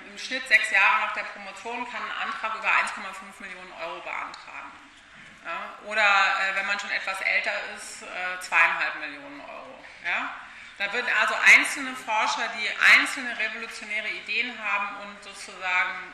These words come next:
andere davon, ähm, überzeugen können, dass es wirklich toll ist, ähm, kriegen da sehr viel Geld. Das sind,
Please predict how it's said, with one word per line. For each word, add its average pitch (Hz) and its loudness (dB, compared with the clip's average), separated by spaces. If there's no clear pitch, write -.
andere 240 0
davon, 214 -6
ähm, 196 0
überzeugen 220 2
können, 220 -4
dass 208 -6
es - -12
wirklich 214 -10
toll 208 -2
ist, - -14
ähm, 185 -10
kriegen 202 -10
da 190 4
sehr 180 -2
viel 170 -12
Geld. 143 -6
Das 202 -4
sind, 240 -2